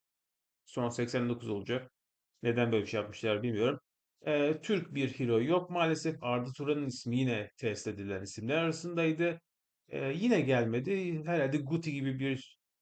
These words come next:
e, durum olacak onda da. E, iki sene sonra falan gelir. Bir sene, e, önümüzdeki sene belki. Bir uzun sürecek gibi duruyor. E, Galatasaray ve Fenerbahçe partnerlik yaptı. Bildiğiniz üzere F C yirmi beş ile birlikte başlayacak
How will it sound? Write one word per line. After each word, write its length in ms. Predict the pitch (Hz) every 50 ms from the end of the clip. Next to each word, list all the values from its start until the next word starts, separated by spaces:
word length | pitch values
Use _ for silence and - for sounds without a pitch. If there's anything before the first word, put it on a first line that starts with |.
| -
e, 220 | - 135 127 131 127
durum 220 | 160 160 156 143
olacak 360 | 120 107 95 101 104 101 -
onda 340 | 117 110 110 101 107 107 110
da. 240 | 139 147 147 135 131
E, 180 | 139 - 120 - 123 - _ _ _ _ _ _ _ _ _ _ _
iki 340 | _ - - - - 139 123
sene 260 | - - 104 101 110
sonra 300 | 113 - 127 123 123 123
falan 280 | 120 - 123 120 113 98
gelir. 280 | 95 92 98 101 98
Bir 120 | 107 104 98
sene, 320 | - - 104 98 98 98 - _ -
e, 160 | 110 110 104
önümüzdeki 360 | 110 117 110 101 95 98 98
sene 240 | - 104 95 95 95
belki. 560 | 113 110 101 98 101 - 147 147 139 123 120
Bir 220 | 123 127 120 120 123
uzun 280 | 139 147 127 123 139 131
sürecek 680 | 135 - - 127 120 131 123 127 135 135 131 135 - -
gibi 240 | 117 104 104 101
duruyor. 440 | 101 104 104 104 117 151 175 262 269 - - _ _ _ _ _ _ _ -
E, 220 | 131 131 127 123
Galatasaray 400 | 120 131 185 214 208 - 180 175
ve 40 | 170
Fenerbahçe 720 | 165 - 156 151 151 147 135 139 131 127 - - 135 123
partnerlik 840 | - - 123 117 117 - - 127 127 123 120 117 113 120 113 - -
yaptı. 800 | 117 113 110 113 - _ _ - - 117 110 110 107 104 101 98 98 98 98
Bildiğiniz 300 | 101 98 98 101 101 98
üzere 400 | 107 113 107 107 101 104 101 101
F 80 | - - - - -
C 300 | - 107 107 104 101 101 - _ _ _ _ _ _ -
yirmi 240 | 117 104 107 107 101
beş 300 | 117 117 117 - - -
ile 100 | 101 101
birlikte 420 | 101 98 98 98 - - 101 -
başlayacak 760 | 101 101 98 95 - - 104 98 95 104 90 92 - -